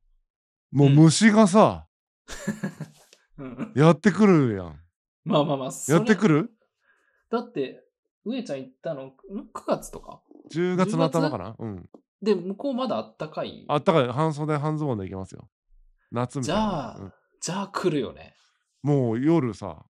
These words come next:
Speaker 1: あの、リビングのさ、外の、外というかその窓の、も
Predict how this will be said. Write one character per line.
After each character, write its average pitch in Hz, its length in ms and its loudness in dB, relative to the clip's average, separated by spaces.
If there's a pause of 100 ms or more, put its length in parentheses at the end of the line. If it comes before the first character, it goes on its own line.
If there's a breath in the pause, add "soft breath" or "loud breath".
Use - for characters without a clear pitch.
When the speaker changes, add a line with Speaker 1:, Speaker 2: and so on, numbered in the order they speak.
(200)
Speaker 1:
あ 98 200 -16
の、 92 320 -18 (580)
リ 131 140 -2
ビ 123 140 -2
ン 98 80 -8
グ 92 100 -12
の 87 120 -16
さ、 - 220 -20
外 98 380 -18
の、 76 220 -20 (120)
外 98 200 -14
と 95 80 -16
い - 20 -16
う - 20 -20
か 82 60 -20
そ 87 100 -18
の 85 80 -14
窓 110 260 -4
の、 - 220 -18 (840)
も 117 380 -6